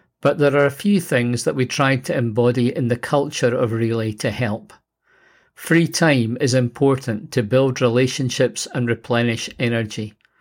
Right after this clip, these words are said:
We tried to have space in the programme. Creativity needs to be valued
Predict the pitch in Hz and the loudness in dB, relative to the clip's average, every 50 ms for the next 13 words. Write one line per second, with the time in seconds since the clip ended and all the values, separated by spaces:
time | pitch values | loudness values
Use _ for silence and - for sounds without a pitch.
0 | _ _ _ _ _ _ _ _ - 131 127 131 - 156 135 135 131 131 - 127 | _ _ _ _ _ _ _ _ -2 0 0 0 0 2 2 2 0 0 -2 -2
1 | 120 131 120 117 - - - - - - 151 139 127 113 104 - - - - - | -2 -2 -2 -2 -2 -2 -2 -2 -2 0 0 0 0 0 0 -2 -4 -4 -4 -4
2 | 165 120 117 120 120 - - 123 120 113 110 120 110 110 107 107 _ _ _ _ | -2 -2 -2 -2 -4 -2 0 0 0 0 -2 -6 -8 -8 -10 -12 _ _ _ _
3 | _ _ _ _ _ _ _ _ _ _ _ _ _ _ _ _ _ - - 156 | _ _ _ _ _ _ _ _ _ _ _ _ _ _ _ _ _ -4 0 2
4 | 139 131 120 - - - 165 147 151 127 - - 117 107 110 117 127 131 127 - | 4 4 2 2 2 0 2 2 2 -2 -2 -4 -4 -2 0 0 0 0 0 -2
5 | - - 139 107 120 120 110 - 127 123 131 131 135 131 127 127 123 120 - | -4 -4 -2 0 0 -2 0 0 0 0 0 2 2 2 2 0 -2 -2 -4